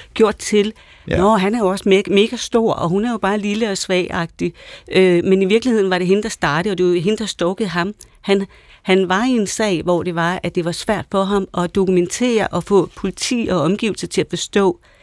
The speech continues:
Speaker 1: den, den, hvordan det reelt forholdt sig sådan,
Speaker 2: Ja.
Speaker 1: ikke? Ja.
Speaker 2: Behandling.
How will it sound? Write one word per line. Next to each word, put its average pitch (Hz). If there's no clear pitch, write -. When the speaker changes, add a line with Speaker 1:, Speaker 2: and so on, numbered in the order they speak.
Speaker 1:
den, 165
den, 170
hvordan 165
det 180
reelt -
forholdt 156
sig -
sådan, -
Speaker 2:
Ja. 208
Speaker 1:
ikke? 262
Ja. 175
Speaker 2:
Behandling. 135